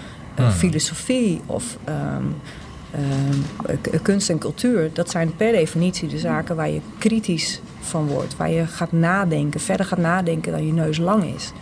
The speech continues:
Speaker 1: En waarbij het niet gaat over presteren, maar waarbij het puur gaat om vragen te stellen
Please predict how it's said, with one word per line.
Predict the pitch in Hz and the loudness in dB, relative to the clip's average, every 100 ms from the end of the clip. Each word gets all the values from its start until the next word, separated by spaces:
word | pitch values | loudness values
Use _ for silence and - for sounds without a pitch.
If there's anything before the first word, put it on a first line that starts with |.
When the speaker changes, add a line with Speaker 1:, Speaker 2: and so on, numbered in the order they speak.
| - - - - - | -14 -14 -14 -16 -4
Speaker 1:
En | 156 | 0
waarbij | 151 156 156 | 2 2 2
het | 151 | 4
niet | 233 294 | 2 2
gaat | - 170 | -6 -6
over | 90 147 - | -6 -6 -12
presteren, | - - - 139 135 151 | -8 -6 -4 -4 -4 -4
maar | 156 | -2
waarbij | 160 156 | -2 -2
het | 160 - | -2 -2
puur | 208 220 | 2 2
gaat | 220 170 165 | 2 -2 -2
om | - 151 | -2 -2
vragen | - 170 208 | 0 0 -2
te | - | -4
stellen | 160 - 147 135 | -4 -4 -4 -4